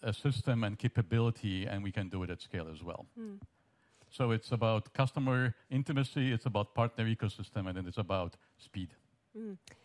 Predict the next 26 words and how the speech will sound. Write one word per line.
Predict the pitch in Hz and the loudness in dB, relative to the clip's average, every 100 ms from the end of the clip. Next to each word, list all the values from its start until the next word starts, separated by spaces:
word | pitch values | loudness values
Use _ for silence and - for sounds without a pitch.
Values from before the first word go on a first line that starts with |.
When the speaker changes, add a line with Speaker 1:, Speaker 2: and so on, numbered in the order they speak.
| _ - | _ -12
Speaker 2:
About | - 302 320 | 4 4 4
the | 240 | 0
technologies | 240 226 226 208 202 214 196 214 | 0 0 0 2 2 2 2 2
and, | 202 | -2
and | 180 190 - | -4 -6 2
partnering, | 208 214 190 175 175 170 | 4 4 2 -4 -2 2
there's | 202 - | 2 0
a | |
question | - 254 - 208 196 | 0 0 2 0 0
that | 190 - - - - | 0 -4 -20 -20 -6
you | 233 | -2
have | 233 285 269 | 4 4 4
not | 294 - | 0 2
acquired | 254 - 240 233 208 - | -2 6 8 8 6 4
any | 247 277 | 2 2
technology | 240 220 208 202 196 - | 2 -2 0 0 0 -4
companies, | - 196 196 - 254 285 - - _ - | -4 -4 -2 -4 -4 -4 -8 -18 _ -4
I | 180 | -4
think | - 170 - | -4 -8 -4
ever, | 175 202 269 | -2 0 -2
<laughs> | - | 0
says, | 180 196 190 170 - - - - - - | 0 0 -4 -8 -14 -20 -20 -20 -18 -2
uh, | 202 202 202 - | 0 0 -2 -6
it | 185 | -2
says | 226 202 | 2 2
here. | 196 214 | 4 4